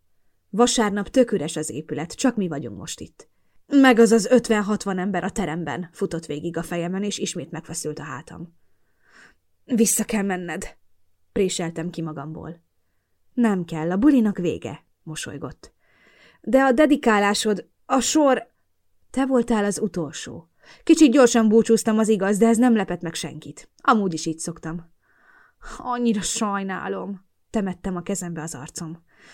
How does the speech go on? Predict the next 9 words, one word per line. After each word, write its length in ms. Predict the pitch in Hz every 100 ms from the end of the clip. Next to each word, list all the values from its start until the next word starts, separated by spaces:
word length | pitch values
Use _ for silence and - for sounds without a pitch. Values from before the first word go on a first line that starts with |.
| -
„Ez 240 | - 240 - _ _ _ _ _
rettenetesen 920 | 240 294 311 - 247 233 214 214 196
kínos. 560 | - 202 180 190 - - _ - - _ -
Ne 140 | 269
haragudj, 460 | 277 269 240 233 233
hogy 140 | 233
tönkretettem 600 | 247 220 226 214 - 214
az 140 | 214
előadásodat.” 920 | 214 202 185 175 190 208 160 - -